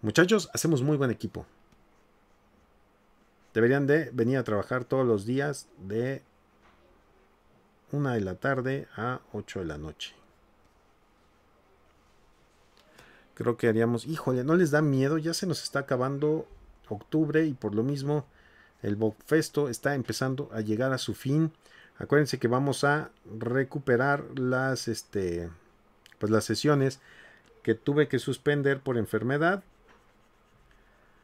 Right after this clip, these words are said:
Y vamos a, este, o sea, no es que no me guste transmitir diariamente, pero vamos a hacer unos cuantos experimentos.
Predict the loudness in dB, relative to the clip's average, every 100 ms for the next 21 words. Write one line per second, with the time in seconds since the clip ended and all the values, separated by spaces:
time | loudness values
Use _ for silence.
0 | _ _ _ _ _ _ -20 -20 -20 -20
1 | -20 -20 _ -20 -14 2 6 6 4 0
2 | _ _ _ _ -12 -8 -2 2 4 4
3 | 4 2 0 -8 -6 0 0 -2 -2 0
4 | 2 2 -2 -6 -12 _ -8 -2 -2 0
5 | 2 2 0 0 2 0 0 -2 -4 -4
6 | -4 -4 -4 -6 -2 0 0 -2 -4 -6
7 | -8 -10 _ _ -20 -20 -20 _ _ _
8 | _ _ 2 4 6 6 6 2 -2 -10
9 | _ _ _ _ _ _ _ _ _ _
10 | _ _ _ _ -12 -6 -2 0 0 0
11 | 2 2 0 -4 -2 -2 -2 -2 0 -2
12 | -4 -8 -8 -8 -6 -6 -4 -2 0 0
13 | -4 -12 -12 -12